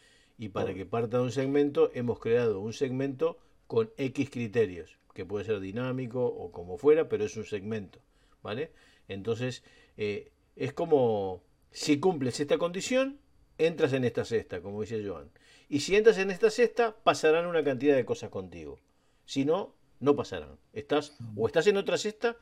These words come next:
Speaker 1: o no estás en ninguna directamente, que tampoco pasa nada. De repente, no, para el cometido puntual de ese, no hace falta que estés, ¿no?
Speaker 2: Correcto. Perfecto. Pues básicamente yo creo que, mm, las cuestiones más importantes de los
Speaker 1: Sí.
Speaker 2: segmentos las hemos comentado.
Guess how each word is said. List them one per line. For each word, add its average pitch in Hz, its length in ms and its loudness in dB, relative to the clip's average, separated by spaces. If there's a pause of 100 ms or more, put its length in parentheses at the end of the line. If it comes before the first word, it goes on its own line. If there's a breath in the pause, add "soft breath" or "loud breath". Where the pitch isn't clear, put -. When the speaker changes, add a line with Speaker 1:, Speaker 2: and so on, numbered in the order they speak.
(260)
Speaker 1:
o 120 120 0
no 143 80 4
estás 160 200 -2
en 180 100 -4
ninguna 180 360 4
directamente, 139 640 -2
que 87 100 -10
tampoco 104 340 -6
pasa 120 220 -4
nada. 139 300 -4 (500)
De 160 80 -6
repente, 123 560 0
no, 101 100 -10 (240)
para 92 200 -6
el 90 140 -12
cometido 107 480 -6
puntual 127 380 -2
de 135 120 4
ese, 165 240 2
no 117 140 -2
hace 107 160 -4
falta 107 240 -2
que 104 80 -6
estés, - 380 -4 (240)
¿no? 165 180 -14 (340)
Speaker 2:
Correcto. 110 420 -4 (680 soft breath)
Perfecto. 160 400 8
Pues 156 200 6
básicamente 202 600 12
yo 190 100 12
creo 208 180 12
que, 185 280 12 (140)
mm, 147 420 -2
las 143 300 6
cuestiones 202 380 12
más 202 180 10
importantes 180 520 10
de 175 80 10
los 170 140 10
Speaker 1:
Sí. 160 80 6
Speaker 2:
segmentos 180 360 10
las 147 200 6
hemos 170 220 4
comentado. 165 600 10